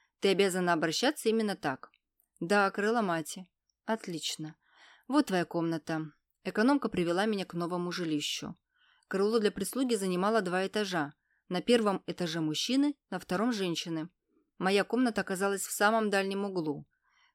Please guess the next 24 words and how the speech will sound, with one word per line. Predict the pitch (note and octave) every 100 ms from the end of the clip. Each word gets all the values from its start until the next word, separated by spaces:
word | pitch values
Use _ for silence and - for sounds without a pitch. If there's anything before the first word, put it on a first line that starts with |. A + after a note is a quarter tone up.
| -
Крошечное | C4 C#4+ A3+ G3+ F3
помещение, | E3 E3 - C4 C4 A3+
в |
котором | G#3+ G3+ A3 G#3+
едва | G#3 F#3+ G3+
разместилась | G3+ F#3+ F#3 - G3+ F#3
односпальная | - F#3 F#3 - F#3+ F#3 F3+
кровать | F3 F3 F3+ F3+ -
и | F3+
стул. | - - E3+ D#3+ _ _ - _ -
На | G3
стене | - C4 C#4+
несколько | G#3 - E3 E3
крючков | - D#3 - G#3 G#3
для | F#3+
одежды. | F#3+ - C#3+ C#3 - D#3 _ _ -
Под | -
кроватью | - F3+ G#3+ -
сундук. | F3+ - E3 F3 C4 - - _
Узенькое | G3 G#3 G#3+ G#3 G3+
окошко | G3+ C#4 D4+ - -
прикрыто | F#3 - C4 - G#3 -
выцветшей | F#3+ G#3 C4 A#3+ A3+ - A3+
шторкой. | - - F3 D#3 - C#3 C#3+